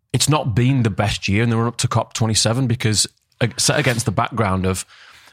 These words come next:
every nation, especially developed nations, understanding they're gonna have to invest a lot of money, whether that's in helping poorer nations or just within their own economies.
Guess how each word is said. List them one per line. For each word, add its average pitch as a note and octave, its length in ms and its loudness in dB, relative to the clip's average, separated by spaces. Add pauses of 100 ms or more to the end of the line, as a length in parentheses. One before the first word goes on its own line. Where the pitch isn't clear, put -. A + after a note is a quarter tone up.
(180)
every G#2+ 580 0
nation, G#2+ 380 0
especially A2+ 380 0
developed G2 300 0
nations, F2+ 640 -2
understanding G2+ 540 0
they're G2 100 -2
gonna G2 100 0
have F#2 80 -6
to F#2+ 100 -4
invest F#2 300 -2
a F#2+ 40 -4
lot F#2 180 2
of F2+ 120 -2
money, G2 280 0
whether G2+ 240 0
that's G2+ 260 -2
in F#2 280 0
helping G#2 560 0
poorer G#2+ 320 0
nations F2+ 520 -2
or G2 180 0
just G#2+ 160 -2
within G2+ 240 -2
their F#2 120 0
own G2 140 -2
economies. F#2+ 560 -2